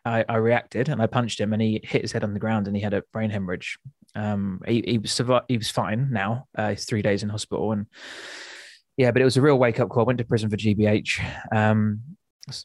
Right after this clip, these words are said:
got, uh, w-, would have got three years, but pleaded guilty at the scene. They cut it down to eighteen months, and, uh, I was in prison, and I, I spoke to my friend on the phone. Um,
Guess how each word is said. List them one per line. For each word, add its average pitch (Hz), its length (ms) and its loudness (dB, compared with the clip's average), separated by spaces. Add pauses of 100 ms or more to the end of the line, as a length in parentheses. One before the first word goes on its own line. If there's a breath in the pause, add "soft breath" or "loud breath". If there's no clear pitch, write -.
(120)
got, - 200 2
uh, 110 240 4
w-, 110 220 0
would 131 140 4
have 120 60 2
got 117 140 4
three 113 220 2
years, 110 260 6
but - 140 -6
pleaded 107 260 2
guilty 113 260 4
at - 80 -6
the 107 60 -12
scene. 107 320 2
They 107 120 2
cut - 220 -2
it 101 80 -2
down 107 180 0
to 107 100 0
eighteen 104 260 2
months, 113 320 2 (720)
and, 120 280 4
uh, 123 360 4 (380)
I 135 40 4
was 131 140 4
in 143 120 2
prison, 117 460 2 (920)
and 120 160 2
I, 117 300 4
I 117 80 0
spoke - 280 0
to 113 100 -4
my 110 100 2
friend 113 300 0
on 101 80 -4
the 104 60 -6
phone. 104 340 0 (960 loud breath)
Um, 110 640 2